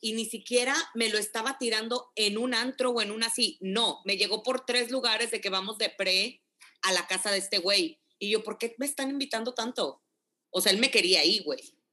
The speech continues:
Y yo de que, "¿Por?". O sea, tres amigos que no se llevaban con él, conmigo, o sea, no se llevaban entre ellos, me dijeron, "Oye, pre en casa de este güey". Y yo, "Pues vamos, güey". Y en su casa de que tirándome el pedo,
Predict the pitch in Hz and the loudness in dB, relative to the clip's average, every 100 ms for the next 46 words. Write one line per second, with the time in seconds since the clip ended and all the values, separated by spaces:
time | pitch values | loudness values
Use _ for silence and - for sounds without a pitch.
0 | _ _ - 190 196 190 190 151 - _ | _ _ -4 -2 0 0 0 -2 -6 _
1 | _ _ _ - - _ _ _ _ _ | _ _ _ -20 -20 _ _ _ _ _
2 | _ _ 175 208 370 - 202 214 226 233 | _ _ 4 4 2 -2 -2 2 4 4
3 | 294 269 254 277 240 220 254 233 214 214 | 4 2 2 2 0 -2 0 0 0 0
4 | 220 - 202 185 196 175 - - 208 214 | 0 -2 -2 0 0 0 -4 -2 -2 2
5 | 247 196 190 - - 226 226 233 294 254 | 2 2 0 -2 -2 0 2 2 2 2
6 | 254 247 185 196 214 208 247 - - _ | 2 -2 0 2 2 0 -6 -6 -20 _
7 | _ _ - 208 214 226 220 226 214 208 | _ _ -6 -4 0 0 0 2 2 2
8 | 226 233 247 233 240 226 240 247 302 294 | 0 0 -2 -2 -4 -4 -4 0 -2 -2
9 | _ _ _ _ _ 196 208 196 202 214 | _ _ _ _ _ -4 -2 -2 -6 -6
10 | 220 226 196 180 165 165 160 160 _ _ | -2 -2 -2 -4 -4 -4 -4 -4 _ _
11 | _ _ _ 226 226 220 214 214 220 247 | _ _ _ 2 4 4 -2 0 0 0
12 | 254 233 208 190 196 220 214 202 | -2 -4 -4 -4 -6 -10 -6 -6